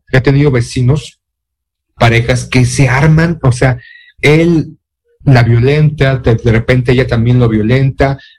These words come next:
y, y muchas veces, o de, de esta experiencia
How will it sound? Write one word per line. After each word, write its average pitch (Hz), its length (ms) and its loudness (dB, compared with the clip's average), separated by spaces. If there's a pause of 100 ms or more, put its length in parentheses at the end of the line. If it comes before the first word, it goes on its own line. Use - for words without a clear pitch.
y, 127 140 0 (120)
y 190 360 2
muchas 127 420 2
veces, 135 480 -2
o 98 100 -4
de, 90 360 -2 (100)
de 92 160 0
esta - 220 -2
experiencia 113 840 0